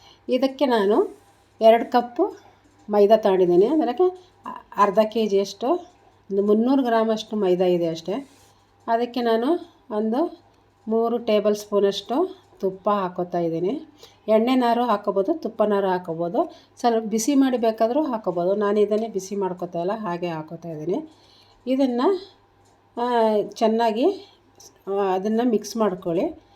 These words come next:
ಅದಕ್ಕೆ ಉಗುರು ಬೆಚ್ಚಗಿನ ನೀರಲ್ಲಿ ನಾನು ಕಲಸ್ಕೊತಾ ಇದ್ದೀನಿ. ಅದನ್ನು ಸ್ವಲ್ಪ ಗಟ್ಟಿಯಾಗಿ ಕಲಸ್ಕೋಬೇಕು. ಚಪಾತಿ ಹಿಟ್ಟಿಗಿನ್ನ ಸ್ವಲ್ಪ ಗಟ್ಟಿಗೆ ಕಲಸ್ಕೋಬೇಕು. ಇದನ್ನೆಲ್ಲ ಚೆನ್ನಾಗಿ ಮಿಕ್ಸ್ ಮಾಡಿಕೊಂಡು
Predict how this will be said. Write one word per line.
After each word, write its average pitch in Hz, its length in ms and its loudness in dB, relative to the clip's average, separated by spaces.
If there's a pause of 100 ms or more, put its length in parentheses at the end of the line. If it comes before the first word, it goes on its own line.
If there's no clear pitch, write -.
(360)
ಅದಕ್ಕೆ 262 360 0 (400)
ಉಗುರು 233 300 0
ಬೆಚ್ಚಗಿನ 226 460 -4
ನೀರಲ್ಲಿ 190 560 4
ನಾನು 240 440 2
ಕಲಸ್ಕೊತಾ 185 580 -2
ಇದ್ದೀನಿ. 165 320 2 (1120)
ಅದನ್ನು 233 600 2
ಸ್ವಲ್ಪ 233 280 2
ಗಟ್ಟಿಯಾಗಿ 262 640 4
ಕಲಸ್ಕೋಬೇಕು. 196 920 0 (180)
ಚಪಾತಿ 208 440 -2
ಹಿಟ್ಟಿಗಿನ್ನ 214 440 -4
ಸ್ವಲ್ಪ 220 260 -6
ಗಟ್ಟಿಗೆ 180 440 -2
ಕಲಸ್ಕೋಬೇಕು. 160 840 -8 (520)
ಇದನ್ನೆಲ್ಲ 233 400 -4 (300)
ಚೆನ್ನಾಗಿ 208 840 -2
ಮಿಕ್ಸ್ 202 300 -4
ಮಾಡಿಕೊಂಡು 196 760 -2